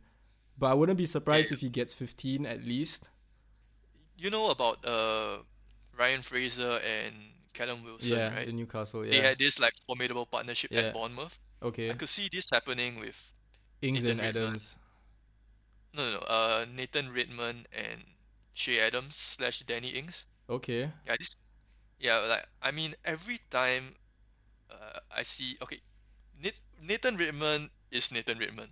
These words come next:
Speaker 2: okay? There, there
Speaker 1: You
Speaker 2: is
Speaker 1: know
Speaker 2: no
Speaker 1: exactly
Speaker 2: glossing
Speaker 1: what you're gonna get, yeah. <laughs>
Speaker 2: Yeah, yeah. But he has this, uh, telepathic understanding with Danny Ings. Like, he, he knows where to find Danny Ings, and he always plays the pass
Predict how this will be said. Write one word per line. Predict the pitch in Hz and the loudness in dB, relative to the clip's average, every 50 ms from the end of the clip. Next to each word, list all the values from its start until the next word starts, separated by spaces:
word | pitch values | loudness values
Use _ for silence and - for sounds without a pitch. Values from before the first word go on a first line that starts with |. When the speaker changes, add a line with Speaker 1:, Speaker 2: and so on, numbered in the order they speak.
| - | -16
Speaker 2:
okay? | 107 - 113 120 113 - - - | -16 -14 -14 -14 -14 -16 -8 -4
There, | - 123 117 117 - - - - | 0 0 0 -2 -4 -10 -4 2
there | 131 131 | 4 6
Speaker 1:
You | 143 | 8
Speaker 2:
is | 156 | 8
Speaker 1:
know | 151 147 | 8 6
Speaker 2:
no | 135 | 6
Speaker 1:
exactly | 131 135 131 123 | 6 4 4 4
Speaker 2:
glossing | 123 131 131 | 4 2 4
Speaker 1:
what | 131 131 123 | 4 4 4
you're | 120 113 | 4 4
gonna | 120 117 113 110 | 2 2 0 0
get, | 104 113 110 101 98 | 0 0 0 0 2
yeah. | 107 110 110 117 107 - - | 2 2 4 4 2 2 2
<laughs> | 180 202 196 - 185 - - - _ _ _ - _ _ _ | 2 2 2 0 -2 -8 -12 -20 _ _ _ -20 _ _ _
Speaker 2:
Yeah, | - 117 113 117 | 4 6 6 8
yeah. | 117 113 110 110 107 - - _ _ _ _ - - - _ _ _ - _ _ _ _ - | 6 6 4 2 0 -4 -10 _ _ _ _ -20 -20 -20 _ _ _ -20 _ _ _ _ 2
But | 123 123 - - - | 2 2 2 2 -4
he | - - 180 170 | -18 -20 -18 -16
has | 175 220 208 - | -16 -16 -16 -16
this, | - 175 175 - - 110 | -14 -6 -4 -2 -2 0
uh, | 107 104 - | -2 -4 -4
telepathic | - 131 123 123 - 117 113 - - - | -4 -4 -4 -2 -4 -4 -4 -4 -6 -6
understanding | - 123 127 127 120 - - 120 123 123 127 127 123 | -6 -8 -6 -4 -4 -2 0 -2 -2 0 -2 -4 -4
with | 117 120 107 - - - - - | -6 -8 -10 -10 -14 -20 -20 -14
Danny | - 117 120 123 123 | -10 -8 -8 -6 -6
Ings. | 123 127 139 180 - - - - _ _ _ _ _ _ _ _ _ _ _ _ _ _ - - - | -8 -8 -4 -2 -2 -2 -2 -4 _ _ _ _ _ _ _ _ _ _ _ _ _ _ -20 -14 -10
Like, | - 117 - | -10 -10 -8
he, | - 151 139 | -10 -12 -12
he | 135 - - - - 185 | -12 -10 -8 -8 -6 -6
knows | 170 160 175 180 185 185 - 160 | -4 -2 0 0 2 2 0 0
where | 147 143 | 0 -2
to | - 135 | -2 -4
find | - - 120 123 123 | -6 -8 -8 -4 -2
Danny | 117 117 117 117 | -2 -4 -4 -4
Ings, | 120 117 120 - - - - - - - - | -8 -8 -4 -2 0 0 0 -2 -6 -12 -8
and | 120 120 117 120 - - _ _ - | -6 -6 -6 -8 -12 -18 _ _ -20
he | - 147 151 | -20 -20 -18
always | 180 226 226 - | -10 -6 -6 -6
plays | - - 131 127 131 - | -4 -2 -2 0 0 -2
the | - - | -4 -6
pass | - - - 104 101 110 - - | -8 -8 -6 -6 -4 -4 -4 -6